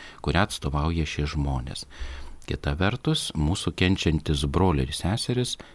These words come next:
mums visiems atskleidžia Dievo veidą, nes jie yra ypatingu būdu sujungti su ant kryžiaus mirusio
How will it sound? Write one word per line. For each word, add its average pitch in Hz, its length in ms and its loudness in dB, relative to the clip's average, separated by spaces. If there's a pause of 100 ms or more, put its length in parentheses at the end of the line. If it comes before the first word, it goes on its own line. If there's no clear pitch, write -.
mums 80 360 2
visiems 98 480 0
atskleidžia 87 640 -2
Dievo 92 320 2
veidą, 85 540 2 (380)
nes 76 360 4
jie 98 160 4
yra 110 280 0
ypatingu 101 920 2
būdu 87 320 2
sujungti 69 640 0 (320)
su - 300 -4
ant 76 280 -4
kryžiaus 95 600 0
mirusio 71 800 2